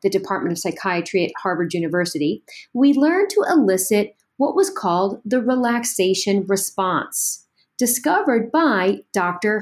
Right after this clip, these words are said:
Herbert Benson, Harvard-trained cardiologist and founder of the Benson Henry Institute. Here I learned the relaxation response is an inborn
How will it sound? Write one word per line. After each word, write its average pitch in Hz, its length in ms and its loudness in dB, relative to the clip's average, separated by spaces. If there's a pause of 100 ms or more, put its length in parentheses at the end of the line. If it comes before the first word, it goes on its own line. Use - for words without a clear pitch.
Herbert 170 480 0
Benson, 294 580 2 (380)
Harvard-trained 220 1000 0 (340)
cardiologist 190 1300 0 (140)
and 196 180 2
founder 202 400 2
of 165 360 0 (260)
the 190 100 0
Benson 160 420 -2
Henry 151 560 -2
Institute. 196 680 -2 (800)
Here 453 320 2 (100)
I 381 80 4
learned 180 540 2
the 214 80 2
relaxation 214 800 2
response 180 920 0 (140)
is 240 160 2
an 233 320 0
inborn 254 1000 2